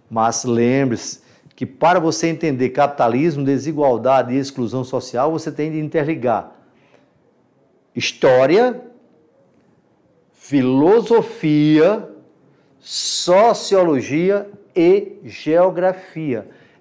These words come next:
Essas três têm de estar de mãos dadas. Portanto, no final do século dezenove e início do século vinte, gerou uma grande desigualdade que ficou conhecido como imperialismo europeu.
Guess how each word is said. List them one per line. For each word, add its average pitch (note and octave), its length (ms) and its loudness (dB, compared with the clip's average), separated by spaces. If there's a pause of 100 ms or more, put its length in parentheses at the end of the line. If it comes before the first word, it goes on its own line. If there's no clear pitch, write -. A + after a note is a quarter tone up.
(140)
Essas F#3 320 -4
três F#3 480 0
têm E3 240 -6
de D#3 60 -6
estar D#3 260 0
de D3 120 -6
mãos C3+ 540 -8
dadas. A2 960 -6 (1040)
Portanto, G#3 680 0 (380)
no D#3 120 -2
final D#3+ 500 0
do A#3+ 100 -2
século F#3 300 0
dezenove D3 420 2
e - 20 -2
início C#3 220 -4
do - 40 -16
século B2 280 -2
vinte, E3 580 -8 (720)
gerou G3+ 320 4
uma G#3+ 160 2
grande G3+ 540 2
desigualdade C#3+ 840 0 (320)
que F3+ 100 -4
ficou F#3+ 240 -2
conhecido F#3 380 -4
como E3+ 160 -4
imperialismo F3 880 2
europeu. F#3 720 0